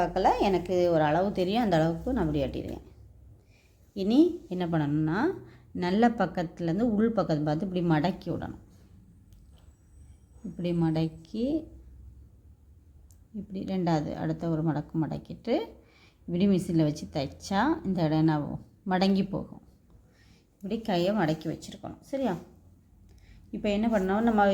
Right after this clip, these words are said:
ஏற்கனவே வெட்டி வச்சுருக்கோம், அந்த அதுக்கு லைனிங் எடுப்போம். லைனிங் துணி எப்படி போட்டு வெட்டுறோன்னு காட்டுறேன். இந்த ம-, நம்ம இப்போ லைனிங் பண்ண போகிறோம். லைனிங் பண்ணதுக்கு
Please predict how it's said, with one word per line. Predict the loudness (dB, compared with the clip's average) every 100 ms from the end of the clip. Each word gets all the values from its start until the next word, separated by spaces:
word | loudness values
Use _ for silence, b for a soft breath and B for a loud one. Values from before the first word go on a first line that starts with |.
| 2
ஏற்கனவே | 2 0
வெட்டி | 0 0
வச்சுருக்கோம், | -2 0
அந்த | 0
அதுக்கு | 0 0 2
லைனிங் | 4 6 6 4
எடுப்போம். | 0 -4 -2 -2 -4 -20 -20 -20 -20 _ _ -20 -20 -20 -20 -20 -20 -20 -20 -20 -20 -20 -8 0
லைனிங் | 4 4 4
துணி | 4 4
எப்படி | 4 2
போட்டு | 0 2 0
வெட்டுறோன்னு | -2 -6 -4 -4
காட்டுறேன். | -6 -4 -2 -2 -4 -20 -20 -20 B B B B B B B B B -6
இந்த | 0 2
ம-, | 4 4
நம்ம | 2
இப்போ | 2 4 4
லைனிங் | 4 0 0
பண்ண | 0 0 -2
போகிறோம். | -2 0 2
லைனிங் | 2 4 2 2
பண்ணதுக்கு | 2 2 0 0 2